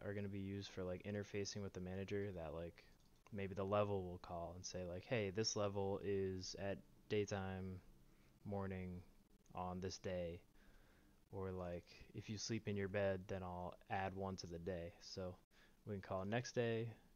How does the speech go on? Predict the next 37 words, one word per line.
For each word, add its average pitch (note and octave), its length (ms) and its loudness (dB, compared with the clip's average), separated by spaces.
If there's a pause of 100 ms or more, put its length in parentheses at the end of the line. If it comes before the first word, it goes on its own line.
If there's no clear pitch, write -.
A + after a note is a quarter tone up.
(520)
we G2+ 80 -6
can G2 80 -6
call G2 240 -2
next G#2 320 -2
month, G2+ 320 -2 (180)
set - 260 -6
the - 60 -8
month G2 280 -2
to G2 60 -4
the F#2 60 -4
next F#2+ 260 -6
month. F#2 240 -6 (920)
It's F#2+ 140 -4
just G2+ 240 -2
like, F#2 160 -2
if F2+ 80 -6
it's F#2+ 120 -6
January, G2 540 2
then F#2 120 -4
go F#2 80 0
to F#2 80 -2
February. E2+ 560 -6 (720)
Um, - 380 -10 (560)
and G2 140 -4
then F2+ 260 -4
if G2 220 -8
it's E2 120 -6
December, F#2 680 0
go F#2 140 -4
to E2+ 100 -4
January, F#2 540 -2
but - 120 -6
also - 300 -2
add F2 220 -6
to F2+ 80 -8
the D#2+ 100 -6
year. D#2+ 260 -6